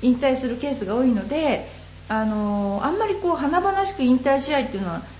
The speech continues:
ないんですよね。で、ただですね、あの、内輪で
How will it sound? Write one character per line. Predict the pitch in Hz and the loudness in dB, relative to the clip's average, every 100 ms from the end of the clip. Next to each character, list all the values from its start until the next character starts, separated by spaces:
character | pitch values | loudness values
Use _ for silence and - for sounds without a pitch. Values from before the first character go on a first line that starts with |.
| - 226 | -4 2
な | 277 330 | 4 6
い | 262 | 4
ん | 214 | 4
で | 180 | 0
す | 180 | -4
よ | 185 | -2
ね。 | 254 349 370 370 - - | 0 2 -2 -6 -16 -8
で、 | 262 302 294 - - - - | 0 0 0 -6 -16 -10 -2
た | 392 | 0
だ | 453 | 0
で | 254 | -2
す | 226 | -2
ね、 | 240 233 202 - | 0 0 -2 -2
あ | 226 | 0
の、 | 226 220 214 202 240 | 2 2 0 -2 -4
内 | 220 349 | 0 2
輪 | 381 | 2
で | 339 359 | 2 0